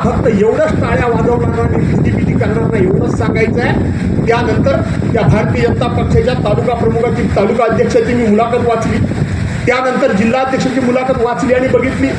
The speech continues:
आणि त्यानंतर शीर्षस्थ नेते, शीर्षस्थ नेत्यांची सुद्धा मुलाखत बघितली आणि वाचली. सगळ्यांनी त्या वक्त्याचं भाषण मान्य केलेलं आहे,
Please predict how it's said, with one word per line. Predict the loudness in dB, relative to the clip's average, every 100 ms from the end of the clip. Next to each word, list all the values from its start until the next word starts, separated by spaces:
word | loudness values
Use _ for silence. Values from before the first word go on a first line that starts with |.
| -6 -8 -4
आणि | 0
त्यानंतर | 0 2 0 0 0 2 2 0 0 -4 -4 -6 -6 -6
शीर्षस्थ | 0 2 2 0 0 -2 -2
नेते, | -2 2 0 0 -4 -6 -8 -10 -10 -6 -6 -4 -8 -8 -8 -4
शीर्षस्थ | 2 2 2 0 -2 -2 -2 0
नेत्यांची | 2 2 0 0
सुद्धा | 0 0 0
मुलाखत | 0 0 0 0 2
बघितली | 2 2 0 2
आणि | 2 2
वाचली. | 0 0 0 0 0 0 0 -2 -2 -4 -4 -2 -2
सगळ्यांनी | 0 0 0 2 2 2 2 0 -2 -2 -2 -4 -6 -4 -4 -4 -6 -2
त्या | 0
वक्त्याचं | 2 0 0 -2 0 0 0
भाषण | 0 2
मान्य | 2 0 0 2
केलेलं | 2 2 2
आहे, | 0 0 -4